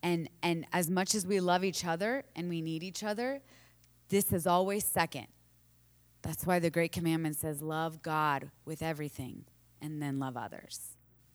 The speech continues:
And so we try to love each other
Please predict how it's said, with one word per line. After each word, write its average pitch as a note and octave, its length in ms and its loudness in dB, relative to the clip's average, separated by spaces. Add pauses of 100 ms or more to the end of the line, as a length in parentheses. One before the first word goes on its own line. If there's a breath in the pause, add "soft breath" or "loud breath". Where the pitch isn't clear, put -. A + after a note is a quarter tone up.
(640 soft breath)
And E3+ 160 0
so E3 160 4
we F#3+ 160 6
try G3+ 220 8
to D#3+ 40 2
love F3+ 220 4
each E3+ 240 -6
other F3 420 -2